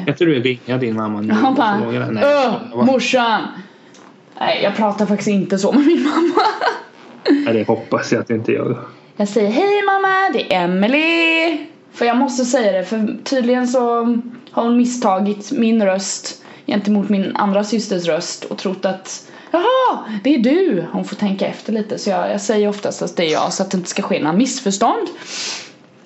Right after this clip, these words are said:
Speaker 2: i familjen.
Speaker 1: Men ser hon inte det på, ehm, displayen?
Speaker 2: Eh, jo, men någon gång har hon väl svarat väldigt fort och inte kopplat, tror jag.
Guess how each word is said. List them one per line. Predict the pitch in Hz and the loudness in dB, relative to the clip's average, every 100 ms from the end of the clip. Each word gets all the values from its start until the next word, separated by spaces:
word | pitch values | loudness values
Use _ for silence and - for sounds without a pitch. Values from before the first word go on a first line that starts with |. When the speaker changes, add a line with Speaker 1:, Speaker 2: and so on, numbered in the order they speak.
| - | -2
Speaker 2:
i | 339 | 0
familjen. | 294 330 254 175 165 208 | 2 2 2 2 2 2
Speaker 1:
Men | - | 0
ser | - 117 120 | 0 2 2
hon | 123 160 | 2 2
inte | 160 - 139 | 0 0 0
det | 131 | 0
på, | 120 123 | 0 0
ehm, | 131 131 127 127 123 123 120 120 - - | 2 2 2 2 2 0 -2 -8 -14 -2
displayen? | 123 123 - 110 113 180 160 - - - - - | -2 0 0 0 2 -2 -6 -12 -20 -20 -20 -4
Speaker 2:
Eh, | 226 226 226 226 226 226 214 220 - - - - - - - | 0 2 2 2 2 2 0 -6 -12 -20 -20 -20 -20 -20 -6
jo, | - 262 254 294 294 - - | 2 4 4 0 -4 -14 -8
men | - 247 247 262 | -2 0 0 0
någon | 247 269 | 2 4
gång | 262 240 | 2 2
har | 233 | 2
hon | 226 | 2
väl | 220 214 | 2 0
svarat | - 233 196 202 | 0 2 2 2
väldigt | 214 202 196 | 0 0 -2
fort | 214 214 - | -2 -2 0
och | 220 | 0
inte | 202 | 0
kopplat, | 202 226 - 208 240 147 - | 0 -2 0 -2 -2 -6 -4
tror | |
jag. | 190 | -2